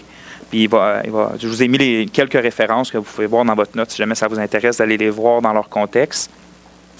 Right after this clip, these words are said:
Le mot sanctifiant de l'hébreu Kadash, vous co-, comprenez pourquoi c'est Yahweh Kadesh, signifie ça, de séparer quelque chose, ou quelqu'un, ça peut être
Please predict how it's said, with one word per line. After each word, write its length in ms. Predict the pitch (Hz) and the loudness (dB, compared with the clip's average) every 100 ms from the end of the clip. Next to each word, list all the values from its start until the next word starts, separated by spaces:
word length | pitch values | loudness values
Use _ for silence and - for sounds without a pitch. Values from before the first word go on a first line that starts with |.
| - - - - | -16 -16 -12 2
Le 160 | 151 | 2
mot 220 | 156 214 262 | 4 2 4
sanctifiant 800 | - 190 185 - - 175 202 180 | 2 0 0 -4 0 2 2 2
de 80 | |
l'hébreu 280 | 127 127 147 | 2 2 0
Kadash, 600 | 147 123 117 139 - - | 0 0 2 0 -2 -6
vous 140 | 120 113 | -6 -2
co-, 180 | 120 | -4
comprenez 360 | - 120 123 123 | 0 0 0 -2
pourquoi 220 | - 123 | 0 0
c'est 300 | - 117 117 - | 2 0 0 -2
Yahweh 380 | 113 - 120 117 | -4 0 0 2
Kadesh, 580 | - 107 131 196 - - - - - - - - | 0 2 0 -2 -10 -14 -20 -20 -20 -16 -18 -6
signifie 720 | - 170 175 165 - 208 220 | 0 4 4 2 2 2 0
ça, 280 | - - 135 - | -2 0 0 0
de 160 | 123 147 | 0 2
séparer 640 | - 254 247 233 196 240 | 4 2 2 0 2 -2
quelque 380 | 233 175 - 139 | 0 -2 0 0
chose, 680 | - 160 151 180 214 - - - - - - | 2 4 4 2 -2 -10 -16 -20 -20 -20 -8
ou 80 | 127 | -4
quelqu'un, 480 | 123 110 - 110 180 | 0 0 0 -2 -2
ça 140 | 117 | -4
peut 200 | - 110 | -2 0
être 120 | 104 | 0